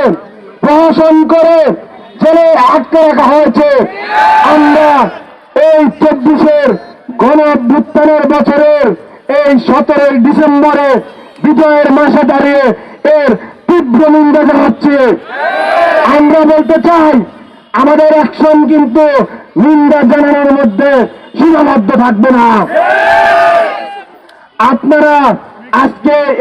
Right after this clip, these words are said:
এই শহীদ মিনারে দাঁড়ানোর ঘোষণার পর কমিশন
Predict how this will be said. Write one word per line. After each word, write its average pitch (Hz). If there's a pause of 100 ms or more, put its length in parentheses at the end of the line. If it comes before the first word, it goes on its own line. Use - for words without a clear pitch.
(100)
এই 285 (140)
শহীদ 269 (100)
মিনারে 285 (640)
দাঁড়ানোর 277 (500)
ঘোষণার 294 (140)
পর 285 (520)
কমিশন 294